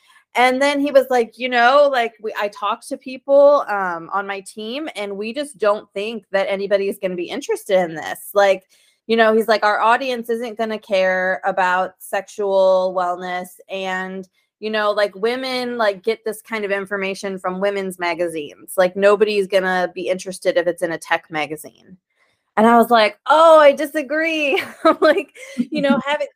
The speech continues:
Speaker 1: this is technology and men are interested in this topic too. Men are definitely interested in sexual wellness." You know, and even if it's talking about a female founder or a female product, you know, like, even if it's not for the men to use themselves,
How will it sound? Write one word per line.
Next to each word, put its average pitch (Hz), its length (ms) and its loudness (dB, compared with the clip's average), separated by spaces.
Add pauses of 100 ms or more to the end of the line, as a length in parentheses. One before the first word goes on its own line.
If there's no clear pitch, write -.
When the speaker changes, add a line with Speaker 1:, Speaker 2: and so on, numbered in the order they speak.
Speaker 1:
this 339 100 -16
is 320 200 -8
technology 277 840 -6
and 233 220 -6
men 277 220 -4
are 302 160 -4
interested 254 560 -10
in 240 120 -8
this 240 180 -10
topic 233 500 -8
too. 359 320 -4
Men 277 280 -6
are 262 200 -4 (100)
definitely 339 540 0
interested 254 480 -4
in 220 140 -6
sexual 208 480 -2
wellness." 185 460 -2 (540)
You 254 120 -4
know, 247 320 0
and 233 220 -8
even 302 280 -6
if 269 160 -6
it's - 220 -8
talking 262 400 -10
about 202 220 0
a 185 40 -6
female 190 460 -6
founder 185 560 -2
or 165 140 -2
a 165 40 -10
female 214 420 -2
product, 180 720 0 (300)
you 233 120 -2
know, 226 240 2
like, 208 360 0 (300)
even 320 200 -4
if 359 140 -6
it's 254 160 -2
not 220 340 0
for 233 100 2
the 202 160 0
men 190 500 -6
to 226 160 -10
use 208 480 -6
themselves, 190 800 2